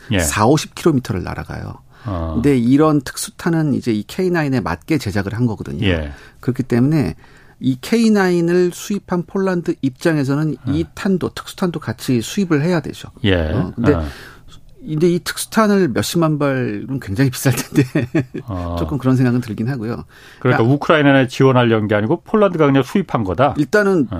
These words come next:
Speaker 2: 뭐 폴란드가 어떻게
Speaker 1: 음.
Speaker 2: 된 건지는 잘 모르겠지만
Speaker 1: 그렇지, 예.
Speaker 2: 정확한 팩트는 뭐냐면
Speaker 1: 음.
Speaker 2: 케이나인에 쓰기 위한 특수탄이
Speaker 1: 음.
Speaker 2: 따로 존재를 하고
Speaker 1: 예.
Speaker 2: 그 포탄을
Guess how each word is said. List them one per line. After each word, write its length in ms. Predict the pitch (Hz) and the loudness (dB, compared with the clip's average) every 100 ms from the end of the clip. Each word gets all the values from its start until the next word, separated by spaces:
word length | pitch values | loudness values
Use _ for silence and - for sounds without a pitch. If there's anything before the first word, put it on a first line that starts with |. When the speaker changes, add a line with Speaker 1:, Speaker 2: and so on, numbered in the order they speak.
| 71 - | -10 -6
Speaker 2:
뭐 260 | 147 139 - | -2 -2 -2
폴란드가 1160 | - 277 269 240 208 226 220 214 208 190 208 | 0 2 4 2 0 0 0 0 -2 -2 -2
어떻게 640 | 185 - 123 - 98 90 196 | -2 -6 -8 -6 -6 -2 -2
Speaker 1:
음. 20 | |
Speaker 2:
된 140 | 165 | 0
건지는 240 | 156 156 160 | 0 -2 -2
잘 140 | 143 | -2
모르겠지만 460 | 117 104 101 143 113 | -2 -4 -6 -4 -2
Speaker 1:
그렇지, 240 | 92 - | -4 -6
예. 40 | 117 | -4
Speaker 2:
정확한 500 | 87 160 - 202 185 | 2 2 2 -2 -2
팩트는 360 | - 196 - 180 | -4 -6 -4 -2
뭐냐면 600 | 113 104 104 117 147 104 | -2 -2 -4 -4 -4 -6
Speaker 1:
음. 260 | 101 82 76 - | -8 -8 -10 -8
Speaker 2:
케이나인에 960 | - 269 269 226 151 143 143 147 160 | 0 4 4 4 2 2 0 0 -2
쓰기 420 | 156 - 190 196 | -4 -6 -6 -4
위한 240 | 170 151 143 | -2 -2 -4
특수탄이 500 | - - 92 90 180 | -8 -8 -4 -2 0
Speaker 1:
음. 60 | 185 | 0
Speaker 2:
따로 200 | 196 196 | 0 0
존재를 440 | - 113 120 135 | 0 2 2 0
하고 340 | 127 151 135 82 101 | -2 -4 -4 -2 0
Speaker 1:
예. 300 | 90 71 - | -2 -2 -4
Speaker 2:
그 200 | - 180 | 0 0
포탄을 580 | - 233 - 190 180 | 0 -2 0 0 0